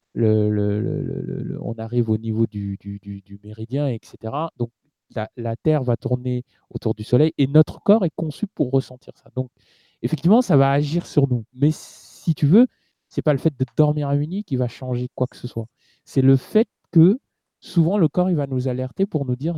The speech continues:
Dis donc, cher ami, euh, il fait, euh, nuit depuis un certain temps. Euh,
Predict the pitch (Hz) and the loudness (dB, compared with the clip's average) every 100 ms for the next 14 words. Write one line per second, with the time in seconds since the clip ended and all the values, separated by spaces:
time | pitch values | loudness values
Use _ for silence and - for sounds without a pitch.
0 | 123 120 139 208 - _ - 123 117 127 | -8 -4 -2 -2 -6 _ -10 -8 -6 -8
1 | 208 269 _ _ 110 110 107 - 127 - | -12 -14 _ _ -2 0 -2 -4 -10 0
2 | 185 190 143 120 - 123 131 185 143 - | 2 2 0 -6 -8 -10 -4 -2 -2 -2
3 | 120 117 120 - 107 - 170 - _ _ | -6 -6 -10 -14 -14 -12 -12 -14 _ _
4 | _ _ _ - 110 107 - | _ _ _ -6 -4 -4 -6